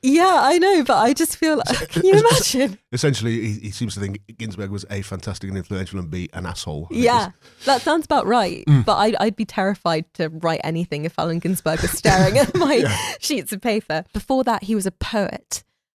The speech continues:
Speaker 1: and he was part of a Nuyorican poets, um, who were a tradition of poets, writers, artists, and musicians whose work spoke to the social, political, and economic issues, um, Puerto Ricans faced in New York City in the sixties and seventies.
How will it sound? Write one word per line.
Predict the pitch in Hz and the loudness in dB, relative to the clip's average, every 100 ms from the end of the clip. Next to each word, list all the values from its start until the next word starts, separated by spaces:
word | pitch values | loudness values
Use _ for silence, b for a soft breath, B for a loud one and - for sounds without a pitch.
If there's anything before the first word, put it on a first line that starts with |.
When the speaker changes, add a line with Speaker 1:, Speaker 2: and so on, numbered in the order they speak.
| - | -6
Speaker 1:
and | 190 | -4
he | 196 | -2
was | 220 | -4
part | - - 240 233 - - | -4 -8 -4 -4 -6 -8
of | 185 185 180 | -4 -4 -2
a | 190 185 | -2 0
Nuyorican | 190 208 233 233 220 220 226 - 180 170 | 2 2 2 2 2 0 -2 -4 -4 -4
poets, | 196 170 165 - - - - - _ _ _ _ | -6 -6 -8 -12 -10 -8 -8 -10 _ _ _ _
um, | 185 165 156 160 147 - 202 | 0 0 -2 -6 -10 -10 -6
who | 214 202 190 180 - | -2 -2 -4 -6 -6
were | 202 214 | -2 0
a | |
tradition | 208 202 226 233 | 0 -2 -2 -4
of | - | -6
poets, | 233 240 - - | -4 -4 -4 -6
writers, | 202 - 185 - | -6 -6 -8 -6
artists, | 175 180 180 - | -6 -6 -10 -8
and | 175 | -8
musicians | 165 170 170 160 160 - - | -6 -8 -8 -10 -10 -10 -8
whose | 190 170 | -8 -6
work | 180 175 | -4 -6
spoke | - - 175 | -6 -6 -6
to | - | -6
the | 165 | -10
social, | - 185 190 | -4 -4 -4
political, | 180 170 - 180 | -8 -8 -8 -8
and | 160 | -6
economic | 175 - 170 160 - | -8 -8 -6 -6 -8
issues, | 160 147 151 - - | -12 -10 -8 -10 -10
um, | 170 156 160 165 _ _ - | -6 -4 -6 -10 _ _ -8
Puerto | 180 170 170 | -6 -4 -4
Ricans | 165 165 151 | -4 -6 -8
faced | - 160 - | -6 -8 -6
in | 165 | -6
New | 165 | -6
York | 156 | -8
City | - 170 160 | -10 -10 -8
in | 151 | -10
the | |
sixties | 165 - _ 170 | -10 -14 _ -12
and | 175 | -10
seventies. | 175 233 254 220 151 - | -8 -8 -8 -12 -16 -18